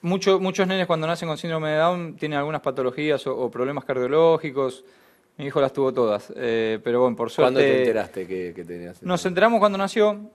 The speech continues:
Speaker 1: eh, el primer de, la primera noche cuando, cuando él nació, venía todo bien, eh,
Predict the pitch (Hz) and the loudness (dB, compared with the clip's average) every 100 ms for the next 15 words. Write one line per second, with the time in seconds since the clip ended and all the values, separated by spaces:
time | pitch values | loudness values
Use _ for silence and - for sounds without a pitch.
0 | _ - 127 127 123 123 123 123 120 127 | _ -4 0 2 2 2 2 0 -2 -6
1 | 135 143 143 135 127 127 131 139 143 147 | -2 0 2 2 2 0 -2 -6 -6 -8
2 | 156 139 127 123 117 117 117 117 127 131 | -6 -6 -4 -2 0 0 -4 -6 -6 -4
3 | 151 202 185 170 165 160 160 196 208 214 | 0 0 2 0 2 4 4 2 -2 -6
4 | - - 117 113 110 107 107 113 | -14 -12 -6 -4 -2 -2 -4 -6